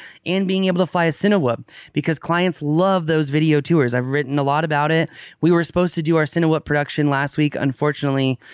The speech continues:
uh, our executive producer had a family loss. So, uh, very, very sorry, Steve, to you and your family for the loss, uh,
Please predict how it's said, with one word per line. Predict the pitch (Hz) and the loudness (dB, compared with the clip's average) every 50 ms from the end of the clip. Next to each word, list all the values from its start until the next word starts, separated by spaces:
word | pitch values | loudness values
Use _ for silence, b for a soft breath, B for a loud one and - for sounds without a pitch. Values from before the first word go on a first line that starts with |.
| B B B B B - | B B B B B -4
uh, | 143 139 139 135 131 131 127 131 - | -2 -2 0 0 0 0 0 -2 0
our | - 139 135 | 0 0 0
executive | 135 131 127 143 139 - - 139 135 131 | 0 -2 -2 -2 -2 -2 0 -2 -2 0
producer | - 131 135 131 131 - - 135 127 | -2 0 0 0 0 0 -2 -2 -2
had | 131 131 123 | -2 -2 -4
a | 123 | -2
family | - - 139 139 143 143 135 | -2 -2 0 2 2 2 2
loss. | 131 131 131 131 135 139 131 - - - b b b b b b b b _ | 2 0 0 0 0 -2 -4 -8 -14 -20 b b b b b b b b _
So, | - - - 143 135 131 131 131 120 | -14 -6 -2 0 0 2 0 0 0
uh, | 120 131 131 131 131 | 0 0 0 0 -2
very, | 127 123 123 147 156 156 156 147 | -2 -2 -2 0 0 0 0 0
very | 139 143 139 135 | 0 0 0 -2
sorry, | 127 - - 131 127 131 131 131 131 123 | -2 -2 -2 -2 0 0 0 0 -2 -4
Steve, | - - - - 135 131 131 127 | -6 -8 -4 -2 0 0 -2 -2
to | - - | -2 -2
you | 135 131 131 | 0 2 2
and | 127 | 2
your | 127 127 | 2 0
family | 120 - 123 123 123 127 127 120 | -2 -2 -2 0 0 0 -2 -2
for | - - | -2 -4
the | 123 123 | -4 -2
loss, | 120 120 120 123 123 - | 0 0 -2 -2 -4 -6
uh, | 127 127 | -8 -8